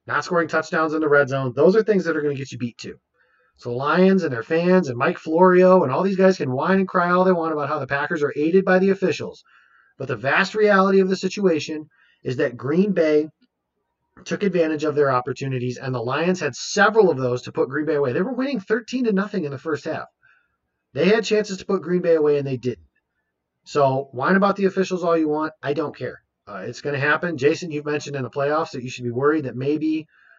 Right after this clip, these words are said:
the officials will make a call that changes the game. And I would be willing to bet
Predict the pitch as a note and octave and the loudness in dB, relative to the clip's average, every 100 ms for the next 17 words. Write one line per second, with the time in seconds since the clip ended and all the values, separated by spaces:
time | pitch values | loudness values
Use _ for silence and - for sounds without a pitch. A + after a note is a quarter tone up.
0 | _ _ B2 B2+ D#3+ D#3+ E3 C3 C3 C#3+ | _ _ -6 -2 -4 -2 -2 -2 -2 -2
1 | C#3+ C3 C#3+ D3 G2+ C#3+ D3 C#3 E3 D3 | -4 -4 -2 -2 -4 -4 -6 -4 -4 -2
2 | B2 D#3+ F3+ F3 F3 C#3 C3+ F#3+ G3 F3+ | -2 0 0 -2 -6 -4 0 2 2 2
3 | E3+ - | 2 0